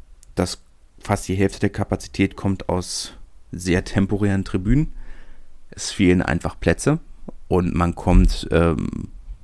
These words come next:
wie üsap auch nebenbei bemerkt, nicht wirklich voran, was, was den Aus- und Umbau angeht. Also Perpignan hat, also üsap hat ja doch vor, ja jetzt zu diesem Jahr, sie haben ein paar neue Logenplätze gekriegt, neuen Rasen,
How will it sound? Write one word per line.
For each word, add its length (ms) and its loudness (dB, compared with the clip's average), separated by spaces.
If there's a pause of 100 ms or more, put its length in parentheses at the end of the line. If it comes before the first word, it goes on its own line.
(120)
wie 160 8
üsap 380 8
auch 160 10
nebenbei 320 4
bemerkt, 360 0
nicht 360 4
wirklich 300 -4
voran, 440 4
was, 440 -2 (560)
was 160 -2
den 160 -2
Aus- 260 0
und 80 -4
Umbau 520 0
angeht. 460 -2
Also 180 -6
Perpignan 580 0
hat, 480 -8
also 220 -10 (200)
üsap 400 0
hat 320 -6 (1000)
ja 260 -2
doch 180 -4
vor, 580 -4 (380)
ja 120 -6
jetzt 200 -2
zu 80 -6
diesem 280 0
Jahr, 180 6
sie 80 2
haben 80 2
ein 40 -4
paar 120 2
neue 200 4
Logenplätze 520 2
gekriegt, 460 0
neuen 180 2
Rasen, 560 0